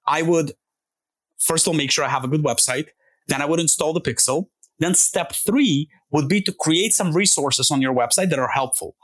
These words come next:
So if I was an accountant, I'd create articles that talk about how to keep your records properly so that you're ready for your accountant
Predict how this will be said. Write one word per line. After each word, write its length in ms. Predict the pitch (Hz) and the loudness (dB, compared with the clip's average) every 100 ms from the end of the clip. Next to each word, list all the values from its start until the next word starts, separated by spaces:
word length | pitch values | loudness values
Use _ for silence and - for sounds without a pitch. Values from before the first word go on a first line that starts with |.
| - | -4
So 120 | - | -2
if 120 | 143 160 | 2 2
I 140 | 185 | 2
was 140 | 208 | 0
an 80 | 208 | 0
accountant, 500 | 190 285 269 175 151 - | 0 0 2 0 -2 -4
I'd 160 | 156 - | -4 -2
create 380 | 180 165 156 - | 0 0 0 0
articles 600 | 185 175 143 147 - - - _ | 0 0 -2 0 0 -4 -18 _
that 180 | 143 147 | -4 0
talk 220 | 175 156 | 0 0
about 460 | 165 143 135 135 - _ _ - | 0 0 0 0 -4 _ _ -6
how 240 | - 139 | -2 0
to 120 | 147 | 0
keep 200 | 156 185 | -2 -2
your 120 | 185 165 | 0 0
records 360 | 143 160 139 | 0 -2 -2
properly 640 | - 139 147 139 139 139 - - | 0 0 0 0 0 -2 -4 -2
so 160 | 143 | 0
that 120 | 131 120 | 2 2
you're 200 | 139 127 | 2 0
ready 260 | 127 151 | 0 0
for 160 | 151 160 | 0 2
your 140 | 151 | 2
accountant 520 | 143 151 143 139 143 | 0 -2 -2 -2 -6